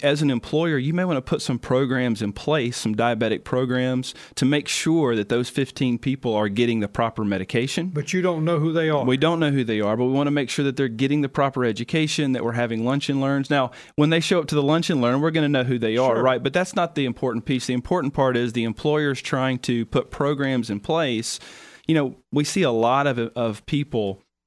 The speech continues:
Speaker 1: that will, because medications are so high, the cost of them are so expensive,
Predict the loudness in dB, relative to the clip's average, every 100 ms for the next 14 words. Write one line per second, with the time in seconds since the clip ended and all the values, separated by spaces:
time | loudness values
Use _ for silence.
0 | -2 0 0 2 2 2 -2 0 0 2
1 | 0 0 -2 -2 0 -2 -2 -4 -4 -2
2 | -2 -4 -4 -8 -10 -6 -4 0 0 0
3 | -4 -2 -2 -2 -4 -4 -4 -4 -4 -4
4 | -2 -6 -6